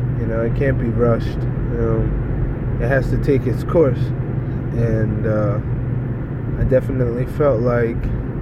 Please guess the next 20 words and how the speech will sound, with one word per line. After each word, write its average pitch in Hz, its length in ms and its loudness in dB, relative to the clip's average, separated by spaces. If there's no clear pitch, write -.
uh, - 680 -4
you - 60 -2
know, - 200 -4
after 139 440 2
the 120 140 0
last 135 400 4
round, 131 640 2
after 131 280 2
I 120 80 2
remember 131 300 0
crawling 131 400 2
out 127 220 2
of 120 120 2
there, 123 280 4
and 117 100 0
everybody 135 640 4
was 113 260 0
just 120 280 0
trying 139 260 2
to 117 60 0